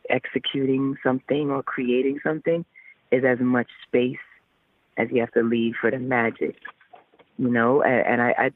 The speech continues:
definitely have learned much more about the magic and leaving space for it and, and allowing that to come through too, because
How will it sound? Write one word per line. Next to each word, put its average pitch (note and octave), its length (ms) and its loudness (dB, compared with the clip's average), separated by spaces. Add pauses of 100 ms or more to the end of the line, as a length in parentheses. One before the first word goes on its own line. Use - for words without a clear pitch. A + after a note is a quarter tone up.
definitely C3+ 800 0 (400)
have C3 120 -2
learned B2+ 400 2
much B2+ 320 -2
more B2+ 480 0 (320)
about A#2 320 2
the A2+ 60 0
magic B2 600 -2
and A2+ 180 -2
leaving A#2 300 -8 (120)
space A#2+ 260 0 (120)
for B2 180 -4
it A2+ 220 2
and, - 220 -8 (420)
and B2 260 2
allowing A#2+ 760 2 (360)
that A#2+ 240 0 (100)
to C3 80 0
come A#2+ 320 0
through A#2+ 180 0 (160)
too, G3 320 2
because A#2+ 280 0